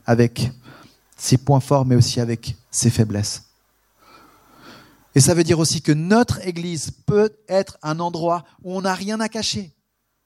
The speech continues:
où on peut être vrai. C'est énorme ce que ça peut vouloir dire. Dans une vie où on aime bien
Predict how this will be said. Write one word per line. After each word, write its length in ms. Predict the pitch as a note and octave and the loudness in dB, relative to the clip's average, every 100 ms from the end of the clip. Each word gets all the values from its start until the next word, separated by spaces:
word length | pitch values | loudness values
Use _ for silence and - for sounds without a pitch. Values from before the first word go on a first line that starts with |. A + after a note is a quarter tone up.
| _ _ _ | _ _ _
où 100 | E3+ | 2
on 80 | G3 | 4
peut 140 | E3 G#3 | 6 4
être 300 | G3+ G#3 G3+ | 4 0 0
vrai. 360 | G3 G3+ D#3 _ _ _ _ _ _ _ _ _ _ _ _ _ _ _ _ _ _ _ _ _ _ _ _ _ _ _ _ _ - | -2 -4 -6 _ _ _ _ _ _ _ _ _ _ _ _ _ _ _ _ _ _ _ _ _ _ _ _ _ _ _ _ _ -2
C'est 320 | - G3 F#3 | 4 4 2
énorme 560 | F#3+ G3 G3 D#3 A2 - _ _ _ _ _ _ _ _ | 2 2 2 -2 -6 -10 _ _ _ _ _ _ _ _
ce 140 | - - | -4 2
que 80 | |
ça 180 | C3+ D#3 | 4 4
peut 480 | - - F3 F#3 G3 _ _ - | 0 4 4 4 0 _ _ -6
vouloir 460 | B2+ D3+ C#3 B2 | 2 4 4 2
dire. 320 | A2+ G#2 - _ _ _ _ _ _ _ _ _ _ _ _ - - - - | -4 -8 -10 _ _ _ _ _ _ _ _ _ _ _ _ -20 -20 -20 -8
Dans 180 | B2 C#3+ | 2 4
une 220 | C#3 D3+ | 4 2
vie 520 | D3+ D3+ F#3 G3+ G#3 - | 0 0 0 0 0 -2
où 180 | C#3+ C#3+ | -2 0
on 60 | |
aime 180 | C#3 C3+ | 2 0
bien 560 | C3 F3 F3 F3+ F3 | 0 0 -2 -6 -8